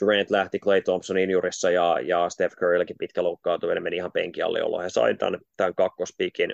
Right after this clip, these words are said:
mutta siis senkin jälkeen, niin miten hyvä tää joukkue on ollut hyökkää, äh, pallottomista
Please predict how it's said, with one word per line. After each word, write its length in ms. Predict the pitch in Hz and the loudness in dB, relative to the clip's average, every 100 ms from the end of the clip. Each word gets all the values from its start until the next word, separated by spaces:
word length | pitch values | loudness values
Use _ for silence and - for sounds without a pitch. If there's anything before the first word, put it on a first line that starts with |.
| - | -4
mutta 320 | 95 92 98 | -4 -2 -2
siis 180 | 98 98 | -2 0
senkin 340 | 127 120 107 | -2 0 0
jälkeen, 580 | 95 92 90 82 82 80 _ _ _ _ _ | 2 2 0 -2 -4 -6 _ _ _ _ _
niin 400 | 95 95 92 87 - _ _ _ _ _ | -4 -2 -2 -4 -10 _ _ _ _ _
miten 360 | 107 113 127 113 | -4 0 0 2
hyvä 240 | 120 107 | 2 2
tää 200 | - 92 | 4 4
joukkue 480 | 98 98 95 - 90 | 6 4 2 0 0
on 120 | 90 | 2
ollut 200 | 90 92 | 0 2
hyökkää, 560 | 104 95 - - 87 85 | 4 2 0 -2 0 -2
äh, 760 | - _ _ _ - 87 82 - | -6 _ _ _ -2 0 0 2
pallottomista 560 | 98 95 - 92 90 | 2 2 0 -4 -4